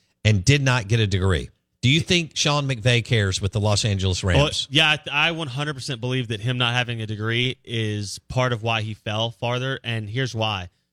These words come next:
Speaker 2: It's not about the piece of paper. It's about the attention to detail and the focus and the drive and the desire to be successful in everything you do, whether it's football or anything else.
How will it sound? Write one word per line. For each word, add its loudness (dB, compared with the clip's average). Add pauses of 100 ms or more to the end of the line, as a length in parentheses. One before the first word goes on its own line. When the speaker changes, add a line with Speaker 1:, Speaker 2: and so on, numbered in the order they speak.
(300)
Speaker 2:
It's -4
not 2
about -6
the -14
piece -6
of -10
paper. -4
It's -6
about -4
the -6
attention -4
to -4
detail -2
and -6
the -6
focus -4
and -12
the -6
drive -2
and -6
the -4 (600)
desire 0
to -12
be -4
successful -4
in -2
everything -2
you -4
do, -4
whether 0
it's -8
football -2 (140)
or -4
anything -6
else. -8